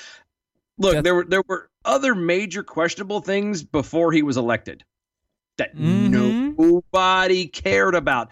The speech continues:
Speaker 2: Nobody
Speaker 1: Do you
Speaker 2: cared
Speaker 1: really
Speaker 2: about.
Speaker 1: think this little tidbit of junk is gonna bring him down? Really?
Speaker 2: No, dude, they're trying to do death by a thousand cuts, but what they don't understand is i-, i-, it's the same
Speaker 1: They're
Speaker 2: thing as always. It's the same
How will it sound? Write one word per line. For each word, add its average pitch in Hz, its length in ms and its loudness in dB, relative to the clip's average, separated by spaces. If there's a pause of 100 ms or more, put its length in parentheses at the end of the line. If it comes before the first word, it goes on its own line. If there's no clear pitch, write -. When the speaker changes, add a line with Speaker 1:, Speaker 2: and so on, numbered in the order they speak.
Speaker 2:
Nobody 135 180 -6
Speaker 1:
Do 170 60 -2
you 180 60 -2
Speaker 2:
cared 160 100 2
Speaker 1:
really 175 260 2
Speaker 2:
about. 147 120 -10
Speaker 1:
think 180 340 -2
this 143 320 -2
little 165 260 2
tidbit 165 380 -2
of 156 80 0
junk 147 240 0
is 143 80 -6
gonna 156 160 -2
bring 151 240 -2
him 156 80 0
down? 165 300 -2
Really? 196 560 0
Speaker 2:
No, 151 260 -2
dude, 147 300 -4
they're 156 100 -2
trying 185 220 -6
to 165 60 -4
do 139 160 -4
death 123 280 -4
by 120 120 -4
a 107 40 -6
thousand 107 320 -6
cuts, 107 260 -4
but - 140 -4
what 127 140 -4
they 143 80 -2
don't 139 120 -6
understand 117 480 -4
is 113 360 -8
i-, 139 60 -10
i-, - 40 -6
it's 131 420 -8
the 139 80 -2
same 190 200 -2
Speaker 1:
They're 175 80 2
Speaker 2:
thing 160 260 -8
as 131 160 -6
always. 117 220 -4
It's 123 160 -10
the 131 80 -10
same 175 440 -6